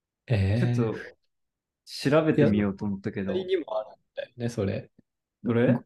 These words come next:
Speaker 1: ご-、五位、五位軟骨設計。
Speaker 2: <laughs> 本当だね。フレキシブルみたいなことかな。
Speaker 1: ねえ、ふ-、その、何しか、何の意味、意図しか取れないから。<laughs>
Speaker 2: これどうやって調べればいいんだろうな。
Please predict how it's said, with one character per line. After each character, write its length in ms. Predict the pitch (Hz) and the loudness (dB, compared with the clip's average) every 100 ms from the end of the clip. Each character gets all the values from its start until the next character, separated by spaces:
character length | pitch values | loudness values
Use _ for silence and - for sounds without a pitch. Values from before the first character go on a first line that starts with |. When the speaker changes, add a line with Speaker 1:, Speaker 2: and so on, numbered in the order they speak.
| - | -4
Speaker 1:
ご-、 100 | 139 - _ _ _ _ | -6 -6 _ _ _ _
五 120 | 135 | 2
位、 280 | 110 92 - _ - | 4 2 -8 _ 0
五 160 | 123 117 | 4 4
位 80 | |
軟 220 | 95 104 104 | 4 2 0
骨 180 | 101 - | -2 -4
設 300 | - 98 - | -4 -4 -4
計。 360 | - 127 123 - _ - | -8 -6 -8 -10 _ -2
Speaker 2:
<laughs> 840 | 180 120 - - 185 - - - - - - - - - - - | 0 0 -4 2 4 4 0 -2 -6 -6 -6 -10 -18 -16 -10 -4
本 200 | 147 147 | -4 -2
当 100 | 151 | -2
だ 120 | 143 | 0
ね。 380 | 135 110 - - _ _ _ _ _ | 0 -2 -4 -14 _ _ _ _ _
フ 160 | - 185 | -2 0
レ 120 | - | 0
キ 100 | - | 0
シ 140 | 185 | -2
ブ 120 | 135 120 | 2 2
ル 80 | |
み 120 | 107 101 | 0 -2
た 80 | |
い 20 | 104 | -4
な 60 | |
こ 100 | 95 | -6
と 80 | 107 | -6
か 120 | 107 | -4
な。 340 | 98 98 98 - - _ _ - | -2 -2 -6 -14 -20 _ _ 2
Speaker 1:
ね 440 | 185 185 117 113 147 | 4 6 4 2 0
え、 40 | |
ふ-、 200 | 131 - - | -4 -6 -4
そ 160 | 127 | 4
の、 260 | 127 139 131 | 6 6 8
何 300 | 147 165 139 | 8 8 6
し 140 | - | 2
か、 280 | - 92 - - - 139 | -2 -2 -4 -12 -12 0
何 320 | 131 143 139 | 4 6 6
の 240 | 107 98 - _ _ _ | 4 -2 -8 _ _ _
意 80 | 135 | 4
味、 120 | 120 | 4
意 180 | - 127 | 4 2
図 120 | 117 | 2
し 80 | 113 | 0
か 100 | 131 | 0
取 220 | 135 120 | 4 4
れ 80 | 120 | 4
な 60 | 139 | 0
い 80 | |
か 140 | 135 120 | 0 -4
ら。 200 | 104 - _ | -6 -10 _
<laughs> 360 | 196 - 185 - - _ _ - | 0 2 0 -2 -12 _ _ -4
Speaker 2:
こ 80 | 262 | -2
れ 60 | 254 | 0
ど 80 | |
う 40 | 233 | 0
や 60 | |
っ 20 | - | 0
て 80 | |
調 200 | - 131 113 | 0 2 2
べ 100 | 117 | 0
れ 80 | |
ば 140 | 104 110 | 0 -2
い 40 | |
い 20 | |
ん 40 | 104 | -2
だ 80 | 95 | -2
ろ 140 | 92 | -4
う 20 | |
な。 280 | 92 - | -6 -8